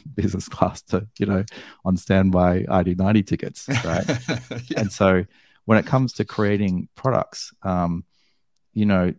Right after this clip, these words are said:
Speaker 1: super smart people, they're just coming from a different perspective. They have, they're not coming from the perspective of understanding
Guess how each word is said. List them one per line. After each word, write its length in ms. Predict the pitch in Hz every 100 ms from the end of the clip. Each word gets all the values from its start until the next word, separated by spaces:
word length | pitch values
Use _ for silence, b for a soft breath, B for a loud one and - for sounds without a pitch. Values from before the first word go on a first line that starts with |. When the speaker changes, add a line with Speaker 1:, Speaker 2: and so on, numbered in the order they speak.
| -
Speaker 1:
super 300 | - 143 135
smart 320 | - 104 -
people, 400 | 110 110 - 82
they're 140 | 101
just 200 | 95 110
coming 260 | - 110 98
from 200 | - 90
a 60 | 87
different 400 | 92 - - -
perspective. 640 | 92 - 87 - 78 -
They 80 | 82
have, 180 | 90 -
they're 140 | 104
not 120 | 104
coming 220 | - 117
from 200 | 104 98
the 80 | 92
perspective 500 | - - - 92 87
of 80 | 90
understanding 720 | 87 90 87 95 90 87 87